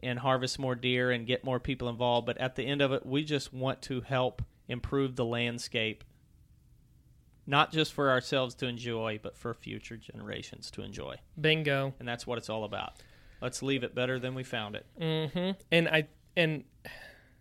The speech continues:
Speaker 2: I, I, I, I want everyone to, to think about this tool, because there's so many different tools in a toolbo-, uh, in a habitat manager's toolbox. But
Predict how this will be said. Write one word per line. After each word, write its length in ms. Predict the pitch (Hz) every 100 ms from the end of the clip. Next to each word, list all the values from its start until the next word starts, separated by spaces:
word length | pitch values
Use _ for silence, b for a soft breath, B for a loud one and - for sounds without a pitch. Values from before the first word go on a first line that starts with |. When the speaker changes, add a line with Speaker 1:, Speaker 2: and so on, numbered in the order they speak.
| B - - - - _ _ -
Speaker 2:
I, 160 | 156 160 165
I, 160 | 156 -
I, 220 | 156 160 147 131 -
I 100 | 151
want 300 | 151 190 190
everyone 580 | 170 165 147 151 147
to, 440 | 139 156 139 139 - - - _ - - - - - - - - -
to 80 | 160
think 180 | 185 165
about 460 | 151 143 147 143
this 240 | 156 156 -
tool, 440 | - 165 - - - b b b b b b -
because 200 | 160 151
there's 140 | 151
so 80 | 208
many 140 | 190
different 180 | 165 -
tools 300 | - 160 156
in 80 | 143
a 60 | 131
toolbo-, 360 | 160 143 143 -
uh, 240 | 143 131
in 140 | 151 139
a 160 | 131 -
habitat 380 | - 160 160 -
manager's 360 | 151 147 135 -
toolbox. 640 | - 156 139 69 - - - b b b -
But 300 | 151 -